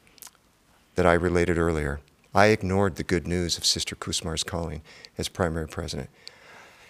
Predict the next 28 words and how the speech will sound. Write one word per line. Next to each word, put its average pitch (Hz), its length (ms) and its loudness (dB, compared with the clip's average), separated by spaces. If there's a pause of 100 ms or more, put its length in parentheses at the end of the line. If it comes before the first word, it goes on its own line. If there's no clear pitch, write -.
(200)
and 104 100 4
instead 123 460 6
focused 107 420 4
my 95 120 2
feelings 98 460 0
on 87 100 0
the 80 80 -4
bishop's - 420 -2
oversight. 85 500 -4 (640)
It 117 120 6
was 120 120 0
Sister - 320 0
Kusmar 80 640 0
who 92 120 -2
went 82 220 -2
forward 82 300 0
in 78 120 -4
faith, 73 380 -6 (320)
feeling 104 500 4
assured 87 480 2
that - 180 -2 (360)
all 98 220 6
would 80 160 -4
turn 82 260 -4
out 78 140 -2
okay. 76 460 -6 (340)
In 87 100 -2
contrast, 104 640 4